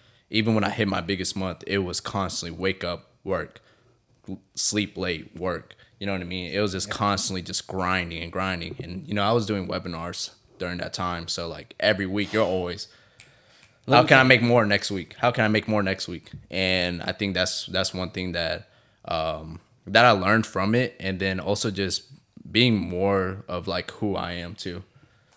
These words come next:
Speaker 1: And going back to, like, how I was when I first started business. Why am I doing this and all that? 'Cause I was getting really, like, really, like,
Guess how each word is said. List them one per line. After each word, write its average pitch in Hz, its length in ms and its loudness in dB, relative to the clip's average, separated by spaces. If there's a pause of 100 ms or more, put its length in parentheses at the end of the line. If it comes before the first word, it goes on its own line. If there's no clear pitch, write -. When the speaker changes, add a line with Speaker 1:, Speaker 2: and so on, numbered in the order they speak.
(320)
Speaker 1:
And 92 140 -10
going 92 200 -2
back 92 280 0
to, 98 160 -2
like, 87 240 -4
how 98 260 6
I 90 60 2
was 95 320 0
when 92 120 -4
I - 60 -8
first 87 300 -6
started 87 320 -6
business. 87 360 -10
Why 92 200 0
am 90 100 -6
I 87 80 -6
doing 87 320 -8
this 87 240 -6
and 87 300 -10 (600)
all 82 180 -6
that? - 280 -14
'Cause 85 180 -8 (160)
I 113 140 4
was 143 100 6
getting 95 300 -2
really, 98 420 4
like, 92 360 -2
really, 98 320 2
like, 87 400 -8